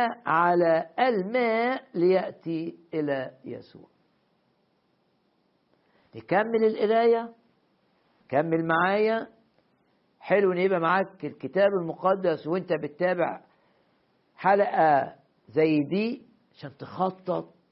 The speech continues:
عشان تحط علامة. آه، الرب بيكلمني، كلمني هنا. أنا مندفع،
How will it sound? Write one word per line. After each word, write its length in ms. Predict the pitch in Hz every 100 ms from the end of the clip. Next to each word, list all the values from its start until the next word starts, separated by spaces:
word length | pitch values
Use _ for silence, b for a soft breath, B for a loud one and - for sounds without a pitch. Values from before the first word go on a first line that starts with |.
| _ _ _ _
عشان 220 | 143 135
تحط 420 | 113 - 190 -
علامة. 600 | 139 143 170 190 185 170 165 -
آه، 160 | 170 175
الرب 300 | 156 180 151
بيكلمني، 720 | 139 135 139 139 170 156 131
كلمني 600 | 135 147 185 160 147 160
هنا. 200 | 156 117 _ b b b b b b _ -
أنا 160 | 151 156 151
مندفع، 560 | 156 156 196 - 135